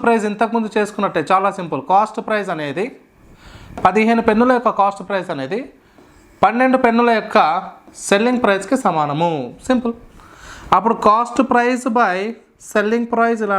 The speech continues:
రాసుకుంటే is equal to పన్నెండు బై పదిహేను, పన్నెండు బై పదిహేను.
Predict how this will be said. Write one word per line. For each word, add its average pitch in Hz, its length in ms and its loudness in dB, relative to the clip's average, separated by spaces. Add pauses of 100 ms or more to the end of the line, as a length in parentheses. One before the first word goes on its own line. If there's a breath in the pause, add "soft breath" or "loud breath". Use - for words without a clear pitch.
రాసుకుంటే 202 440 -6 (520 loud breath)
is 185 180 0
equal 226 380 0
to 254 40 2 (140)
పన్నెండు 220 440 -2
బై 247 80 2 (140)
పదిహేను, 143 380 -4 (100)
పన్నెండు 190 400 0
బై 247 160 2
పదిహేను. 131 400 -6